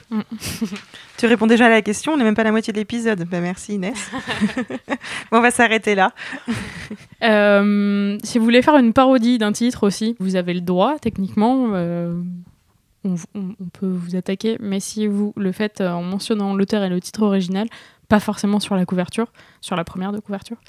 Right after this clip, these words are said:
Speaker 1: Vous pouvez le faire à l'intérieur du livre et, euh, ça vous protège un petit peu.
Speaker 2: Mais disons que si tu le fais sur la couverture, c'est que t'expliques ta blague. Ce serait
Speaker 1: Ouais,
Speaker 2: un peu
Speaker 1: voilà.
Speaker 2: dommage quand même.
Speaker 1: Et du coup, ouais, ça...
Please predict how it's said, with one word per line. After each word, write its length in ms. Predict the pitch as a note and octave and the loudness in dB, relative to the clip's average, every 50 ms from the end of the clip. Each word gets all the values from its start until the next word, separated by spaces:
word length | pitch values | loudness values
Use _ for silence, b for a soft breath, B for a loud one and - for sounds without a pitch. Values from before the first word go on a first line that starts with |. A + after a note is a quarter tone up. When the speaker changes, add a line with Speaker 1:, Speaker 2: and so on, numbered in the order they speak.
| B B B B B B B B - | B B B B B B B B -8
Speaker 1:
Vous 80 | G#3 F#3+ | -8 -2
pouvez 160 | - G3+ G3 | 0 0 0
le 60 | G3 | 2
faire 120 | - A#3+ A3 | 2 2 4
à 40 | |
l'intérieur 360 | G3 F#3+ G3 G3+ G#3 G3 G3 G3 | 4 2 2 2 2 4 4 2
du 140 | F#3+ F#3+ | 2 2
livre 320 | F#3+ G3+ A#3 B3+ B3+ A#3+ - | 2 4 4 4 4 2 0
et, 280 | - G#3+ G3+ G3+ G#3 G#3 | 0 0 0 2 2 2
euh, 300 | F#3+ F3+ E3+ E3+ E3+ F3 F3 F#3 _ _ _ _ - - G3+ G3+ G3+ | 2 2 2 2 0 0 -2 -6 _ _ _ _ -12 -10 -10 -10 -10
ça 180 | - - G3+ F#3 | -8 -6 -6 -4
vous 200 | E3+ F3+ G3+ G#3 | -4 -4 -6 -6
protège 420 | - - G3+ G3 - G#3 G3+ G3 | -6 -4 -4 -2 -2 -2 -2 -2
un 60 | F#3+ | -2
petit 160 | F#3 - - | -4 -6 -8
peu. 140 | - - F3 - b b b b b b b b | -8 -8 -8 -10 b b b b b b b b
Speaker 2:
Mais 80 | - F#3+ | -2 0
disons 120 | F#3 G#3+ A#3+ | 0 0 -2
que 60 | A#3+ | -2
si 60 | - | -2
tu 60 | - G#3 | -4 -2
le 40 | F#3+ | 0
fais 100 | A3+ G#3+ | 0 2
sur 80 | A3+ G3+ | 2 2
la 80 | F#3+ | 2
couverture, 280 | - G3 F#3+ - C4 A#3+ | 2 0 -2 -2 -2 -2
c'est 120 | - G#3 | -2 -4
que 60 | - | -4
t'expliques 420 | - G#3 - - - - A#3 - - | -4 -8 -8 -8 -10 -12 -12 -8 -2
ta 120 | - G#3+ | -2 0
blague. 360 | F#3+ G3 G3 F#3 E3+ E3+ D#3+ F3 | 0 2 0 0 0 -2 -6 -8
Ce 140 | - - - | -8 -8 -2
serait 120 | - A#3+ | 4 4
Speaker 1:
Ouais, 40 | A#3 | 6
Speaker 2:
un 40 | A3 | 6
peu 60 | A3+ A3 | 6 6
Speaker 1:
voilà. 180 | A3+ A#3 G#3 | 6 6 6
Speaker 2:
dommage 200 | G#3+ G#3+ G#3+ - - | 6 4 2 0 0
quand 140 | - G3+ | 0 0
même. 240 | G3 G3 F#3 F#3+ G3 | 2 2 0 0 -2
Speaker 1:
Et 300 | G#3+ G#3 G3+ F#3+ F#3 F#3+ | -2 -2 -2 0 0 -2
du 240 | F#3 F3 F3+ G3 G3+ | -2 -2 -4 -6 -6
coup, 320 | - - - A#3 A#3+ A#3+ | -6 -2 0 0 2 2
ouais, 220 | A3+ A3 G#3 G3+ G3+ | 2 2 2 0 -4
ça... 140 | - - | -6 -8